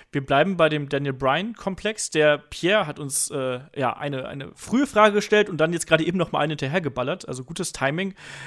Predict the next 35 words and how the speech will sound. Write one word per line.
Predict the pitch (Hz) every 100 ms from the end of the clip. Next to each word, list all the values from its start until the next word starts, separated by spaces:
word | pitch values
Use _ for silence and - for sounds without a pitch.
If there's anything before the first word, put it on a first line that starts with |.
| 139
Ähm, | 175 185 - _ - - -
die | 180
erste | 202 233
Frage | - 196 202 208 208 285 262
bezieht | 151 175 151 214
sich | 185
auf | 156 -
Johnny | 165 170
Gargano | 143 131 139 226
und | 294 170
er | - 147
sch-, | -
er | -
fragt, | - 170 - - - -
„Haltet | 175 208 208
ihr |
es | 185
für | 175
möglich, | 185 190 185
dass | 165 -
Johnny | 165 170
Gargano | 160 143 143 165 165
im | 139
Main-Roster | 135 165 170 165 165
eine | 135
ähnliche | - 180 - -
Underdog-Story | 165 165 160 - - 151 147
wie | 147
Daniel | 139 135 131
Bryan | 120 127 131 180
bekommen | 214 220 214
könnte?“ | 208 202 214 302
Und | 294 151
dann | 147
eben | 156 165